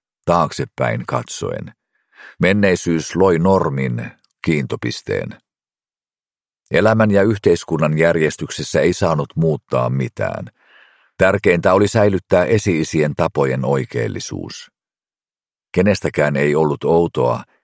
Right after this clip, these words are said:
että oikeellisena pidettiin orjapyramidia, jollainen Moskovan Rus rakenteeltaan oli.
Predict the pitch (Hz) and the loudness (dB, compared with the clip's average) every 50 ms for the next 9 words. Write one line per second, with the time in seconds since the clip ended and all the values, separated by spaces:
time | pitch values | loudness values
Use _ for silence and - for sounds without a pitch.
0 | _ _ _ _ _ _ - 80 82 - - 82 78 - - 98 95 104 107 95 | _ _ _ _ _ _ -2 -2 -2 0 0 -2 0 0 2 2 4 2 2 0
1 | - 95 82 78 73 69 69 - - 73 67 67 67 64 - - 76 69 69 - | 0 2 2 2 2 0 -2 -4 -4 -4 -2 -2 -4 -4 -2 -2 0 0 -2 -4
2 | _ - - 76 73 73 76 65 87 92 85 76 67 62 55 _ - 67 62 60 | _ -4 -2 -2 -2 -2 -2 0 2 2 2 0 -2 -6 -8 _ -6 -4 -4 -4
3 | 60 57 52 52 53 52 53 52 50 50 - - _ _ _ _ _ _ _ _ | -4 -4 -6 -8 -8 -8 -8 -8 -8 -10 -12 -16 _ _ _ _ _ _ _ _
4 | _ _ _ _ - 85 82 82 80 78 82 82 85 85 90 92 101 98 - - | _ _ _ _ 2 4 4 6 6 4 4 2 2 2 2 2 2 2 0 -2
5 | 92 80 87 85 - - 101 101 98 - - - 92 87 - 87 80 71 62 - | 0 0 0 0 2 0 0 0 -2 -4 -4 -2 -2 -2 0 0 -2 -2 0 -2
6 | 69 65 62 - - 64 62 62 62 - 62 62 55 50 50 50 - - | -2 -2 -2 -2 -2 -4 -2 -2 -4 -4 -4 -6 -6 -6 -8 -12 -16 -20